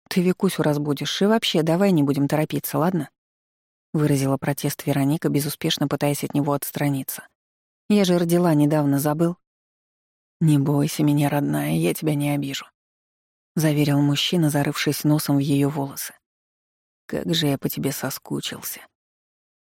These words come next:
В его голосе промелькнула такая боль, что у Ники сжалось сердце. «Люблю тебя безумно, веришь?» Хрипловато задал он риторический вопрос и, не дожидаясь ответа, продолжил.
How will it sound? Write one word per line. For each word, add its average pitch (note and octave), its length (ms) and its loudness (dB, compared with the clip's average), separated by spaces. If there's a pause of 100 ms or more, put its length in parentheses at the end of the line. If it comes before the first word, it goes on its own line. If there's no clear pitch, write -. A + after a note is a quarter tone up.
В E3 40 -2
его F3 220 2
голосе G#3+ 400 0
промелькнула F3 600 0
такая E3+ 300 0
боль, F#3 220 -2
что - 220 -4
у C#3+ 60 2
Ники E3 280 0
сжалось E3 380 -2
сердце. - 500 -10 (560)
«Люблю C#3 400 2
тебя C3+ 240 -2
безумно, C#3 540 0
веришь?» - 400 -6 (640)
Хрипловато E3 640 0
задал D#3 320 0
он D#3+ 160 2
риторический D#3 720 -4
вопрос E3 480 -2
и, - 20 -2
не C#3 140 -2
дожидаясь D3+ 520 0
ответа, C#3+ 340 -4
продолжил. C#3 600 -6